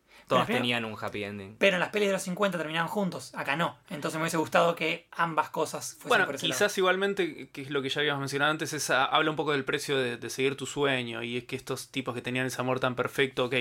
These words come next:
Speaker 3: ahora tienen todo lo que querían, pero no se tienen a sí mismos. Va,
Speaker 2: Eso
Speaker 3: un po-,
Speaker 2: puede ser.
Speaker 3: no terminan, digamos, con todo lo que querían exactamente.
Speaker 2: No, eh,
Speaker 3: Por lo
Speaker 2: eh,
Speaker 3: menos
Speaker 2: eh,
Speaker 3: en
Speaker 2: lo
Speaker 3: el mo-,
Speaker 2: banco ahí, lo banco por ahí.
Speaker 3: en el mo-, por lo menos en el momento que los conocimos. No
Speaker 2: Vamos.
Speaker 3: sé, es una película que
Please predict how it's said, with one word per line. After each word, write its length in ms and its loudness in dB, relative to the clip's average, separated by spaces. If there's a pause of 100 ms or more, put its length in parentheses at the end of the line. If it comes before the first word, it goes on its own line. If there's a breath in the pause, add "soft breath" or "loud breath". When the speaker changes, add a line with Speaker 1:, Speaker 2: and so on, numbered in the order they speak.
(180)
Speaker 3:
ahora 200 4
tienen 180 -8
todo 140 0
lo 60 2
que 100 -2
querían, 340 0
pero 180 -4
no 180 -2
se 120 -8
tienen 240 -2
a 60 -2
sí 160 -4
mismos. 520 -2
Va, 200 6
Speaker 2:
Eso 140 2
Speaker 3:
un 40 -2
po-, 60 2
Speaker 2:
puede 80 0
ser. 240 -8
Speaker 3:
no 120 4
terminan, 680 2
digamos, 320 0
con 180 -4
todo 180 2
lo 100 2
que 100 0
querían 380 -2
exactamente. 680 -4
Speaker 2:
No, 140 4
eh, 160 -2
Speaker 3:
Por 100 4
lo 60 4
Speaker 2:
eh, 20 2
Speaker 3:
menos 220 4
Speaker 2:
eh, 20 0
Speaker 3:
en 60 0
Speaker 2:
lo 60 4
Speaker 3:
el 60 6
mo-, 60 10
Speaker 2:
banco 140 2
ahí, 120 2
lo 100 -2
banco 180 -4
por 100 -14
ahí. 120 -16
Speaker 3:
en 100 -6
el 80 -2
mo-, 180 -4
por 140 0
lo 60 0
menos 160 2
en 40 4
el 60 4
momento 300 2
que 60 4
los 80 -2
conocimos. 560 -4 (1200 soft breath)
No 100 4
Speaker 2:
Vamos. 120 2
Speaker 3:
sé, 240 -6
es 140 -4
una 120 6
película 300 2
que 300 -4